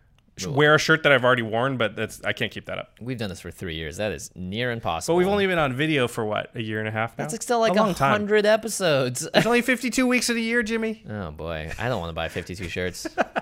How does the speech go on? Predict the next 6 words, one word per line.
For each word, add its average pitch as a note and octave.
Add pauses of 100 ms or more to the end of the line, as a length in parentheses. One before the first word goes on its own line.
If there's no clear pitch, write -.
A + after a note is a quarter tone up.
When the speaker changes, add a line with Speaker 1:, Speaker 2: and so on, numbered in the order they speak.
(1080)
Speaker 1:
All F#3+
right. D3+ (520)
Uh, B2+
what B2+
was? D#3
Oh, C#3